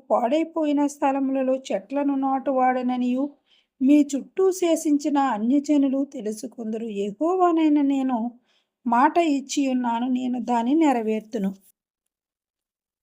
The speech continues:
ప్రభువగు యెహోవా సెలవిచ్చినదేమనగా, ఇశ్రాయేలీయులకు నేను ఇలాగు చేయు విషయంలో వారిని నా యొద్ద విచారణ చేయనిత్తును.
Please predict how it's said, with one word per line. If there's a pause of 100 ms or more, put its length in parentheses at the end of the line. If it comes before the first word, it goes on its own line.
(1200)
ప్రభువగు
యెహోవా
సెలవిచ్చినదేమనగా,
ఇశ్రాయేలీయులకు
నేను
ఇలాగు
చేయు
విషయంలో
వారిని (640)
నా
యొద్ద
విచారణ (120)
చేయనిత్తును.